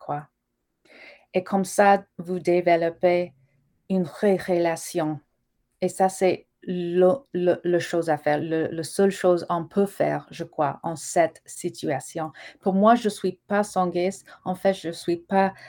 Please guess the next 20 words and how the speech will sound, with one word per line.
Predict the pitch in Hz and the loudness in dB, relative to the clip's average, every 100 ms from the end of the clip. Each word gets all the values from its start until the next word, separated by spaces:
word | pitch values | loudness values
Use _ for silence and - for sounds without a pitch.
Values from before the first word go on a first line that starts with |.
| - _ - | -20 _ 4
autochtone | 202 202 190 - 185 180 | 4 6 2 4 2 2
de | |
Colombie-Britannique. | 170 - 175 165 165 175 - - 185 180 175 175 185 | -2 0 0 0 -4 -6 -6 -6 -6 -4 -2 -2 -2
En | 180 | -4
fait, | 170 185 | -2 -2
je | 175 180 | -2 -8
suis | - 190 | -6 -6
settler | 180 - 185 185 175 170 | -4 2 2 4 -2 -2
comme | 185 165 | -4 -4
vous | 160 170 196 185 185 _ | -4 0 2 0 -4 _
parce | - 180 - - | -10 -10 -10 -12
que | - 180 | -4 -4
je | 170 | -2
suis, | 180 - 196 185 - - - _ - | -8 -6 -4 -4 -8 -20 -20 _ -2
euh, | 185 | 0
de | - 156 214 | 0 4 4
Saskatchewan, | 214 190 - 180 185 185 180 | 4 -4 0 0 0 -2 -2
je | 175 | -2
suis | 180 - 165 | -6 -4 -6
de | 151 185 185 | 2 2 2